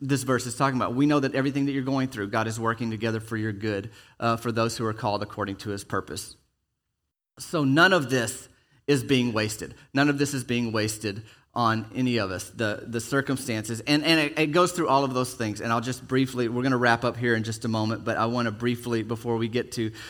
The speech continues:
uh, some next steps, remind, a-, any situation from your health. I mean, you can fill in the blanks. In fact, think through a situation that you're going through right now.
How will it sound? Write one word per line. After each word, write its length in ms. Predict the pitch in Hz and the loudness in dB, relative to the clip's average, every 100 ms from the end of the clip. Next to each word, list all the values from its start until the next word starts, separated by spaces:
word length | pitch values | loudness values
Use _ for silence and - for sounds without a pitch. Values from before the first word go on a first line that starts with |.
| - - | -12 -8
uh, 80 | |
some 220 | 117 123 117 | -4 0 0
next 240 | 120 - | 0 -2
steps, 480 | - 123 113 - - _ _ _ | 0 0 0 -10 -20 _ _ _
remind, 400 | 123 127 120 - - - | 0 2 2 0 -12 -4
a-, 40 | 175 | -2
any 240 | 202 214 214 | 2 2 2
situation 840 | - 185 175 147 110 - 82 98 _ _ _ | -2 -2 0 2 0 -2 -12 -14 _ _ _
from 240 | - 170 | 0 2
your 140 | 180 175 | 2 0
health. 340 | 147 71 - - | 0 -2 -4 0
I 80 | |
mean, 200 | 135 139 | 2 2
you 100 | 170 | 2
can 140 | 233 214 | 0 -2
fill 260 | - 175 | 0 0
in 80 | 156 | 2
the 60 | 147 | 2
blanks. 320 | 127 110 101 | 0 0 -2
In 80 | 120 | -2
fact, 360 | 143 139 - - | 0 0 -4 -4
think 220 | 226 - | -4 -6
through 580 | - 156 131 104 107 - _ _ - | -4 0 2 0 -4 -12 _ _ -8
a 60 | 135 | -6
situation 680 | - - 160 143 139 135 | -6 -2 2 2 2 0
that 120 | 127 | 0
you're 100 | 120 | -2
going 320 | 120 117 117 117 | -2 -2 -2 -2
through 420 | 120 113 110 143 _ _ _ _ _ _ _ - | 0 0 -2 -12 _ _ _ _ _ _ _ -10
right 280 | 139 127 120 | -2 0 0
now. 320 | 120 110 | -2 -2